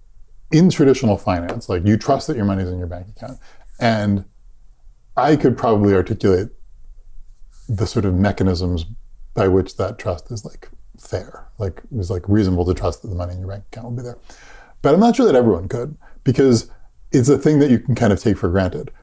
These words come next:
where you can say, "The banks just give me my money." And it's just, like, empirically trust, like, reliable enough that you just go around trusting it. And in some sense, what you're trusting is not the bank,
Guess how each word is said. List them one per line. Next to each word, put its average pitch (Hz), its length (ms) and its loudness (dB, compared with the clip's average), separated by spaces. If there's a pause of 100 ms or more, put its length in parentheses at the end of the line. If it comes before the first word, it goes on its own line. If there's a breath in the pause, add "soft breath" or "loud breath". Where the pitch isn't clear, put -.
(120)
where 113 100 4
you 101 60 4
can 104 120 2
say, 95 360 0 (300)
"The 120 80 2
banks 135 400 2
just - 200 0
give 110 100 4
me 110 80 6
my 92 160 2
money." 90 280 -2
And 110 200 -2
it's 98 100 0
just, 110 160 0
like, 98 380 -4
empirically 123 840 4 (220 soft breath)
trust, - 320 0
like, 107 240 2
reliable 107 600 4
enough 98 360 2 (320 soft breath)
that 113 200 2
you 107 80 4
just 110 180 2
go 113 120 2
around 95 300 2
trusting 110 360 -8
it. 143 140 -12 (440 soft breath)
And 120 400 0 (300)
in 143 120 4
some 196 280 4
sense, 147 280 2
what 131 120 2
you're 104 100 2
trusting 110 400 0
is 92 160 2
not 95 420 0
the 92 140 0
bank, 90 480 -2